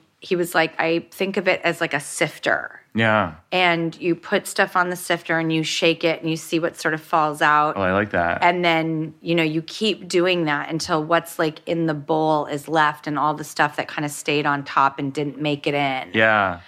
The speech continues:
Speaker 1: Um, and if you do what you love and not just your, what you like, you're putting so much on the sifter and,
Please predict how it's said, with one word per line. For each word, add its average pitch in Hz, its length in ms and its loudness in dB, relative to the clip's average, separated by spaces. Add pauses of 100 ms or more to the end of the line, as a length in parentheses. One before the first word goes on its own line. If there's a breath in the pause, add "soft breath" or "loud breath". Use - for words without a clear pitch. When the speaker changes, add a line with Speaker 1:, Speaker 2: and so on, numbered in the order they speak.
(200 loud breath)
Speaker 1:
Um, 165 480 4 (400)
and 165 440 2 (460)
if 170 160 -4
you 175 160 2
do 220 420 0
what 202 300 0
you 160 180 -4
love 160 560 2
and 160 140 -4
not 156 240 0
just 160 260 -6
your, 147 320 -2 (140)
what 165 220 -2
you 147 100 -6
like, 156 480 0
you're 151 360 0 (400 loud breath)
putting 185 680 0
so - 300 0
much 175 200 0
on 160 140 2
the 151 60 -2
sifter 131 800 0
and, 151 280 -2